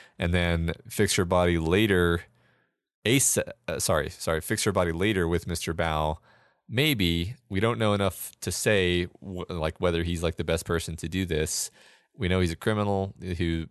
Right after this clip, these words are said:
the wardens are gonna exile, and, like, presumably she could come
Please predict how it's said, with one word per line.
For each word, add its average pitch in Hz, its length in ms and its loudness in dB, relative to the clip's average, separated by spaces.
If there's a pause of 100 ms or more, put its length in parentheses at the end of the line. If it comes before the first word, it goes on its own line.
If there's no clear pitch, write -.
(100)
the 98 80 -12
wardens 90 440 -2
are 92 40 0
gonna 90 280 -2 (200)
exile, 90 720 0
and, 78 400 -2 (140)
like, 78 160 -4 (460)
presumably 87 500 -2
she 85 140 -2
could 87 160 -6
come 82 380 -4